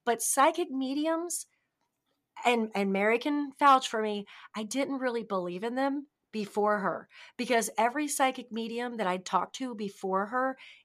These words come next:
gave me nonsense. I had one try to talk to me about my daddy, who was a tall blonde man. My daddy's five eight and had black hair.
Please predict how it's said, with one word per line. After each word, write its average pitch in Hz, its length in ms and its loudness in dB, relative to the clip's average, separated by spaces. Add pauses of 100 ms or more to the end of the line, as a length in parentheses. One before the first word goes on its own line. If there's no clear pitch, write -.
(120)
gave 220 260 0
me 202 460 -2 (680)
nonsense. 190 840 -2 (360)
I 262 140 12
had 262 200 6
one 226 220 4
try 226 220 6
to 214 60 -2
talk 208 300 2
to 247 80 -4
me 226 160 -2
about 190 420 6 (180)
my 202 200 4
daddy, 202 440 4
who 214 200 -4
was 180 200 -2
a 170 100 -2
tall 226 440 4
blonde 190 480 0
man. 233 420 -4 (460)
My 262 100 -2
daddy's 285 340 2
five 196 320 4
eight 185 320 -2 (200)
and 175 160 -4
had 175 140 -2
black 160 280 -2
hair. 170 440 -10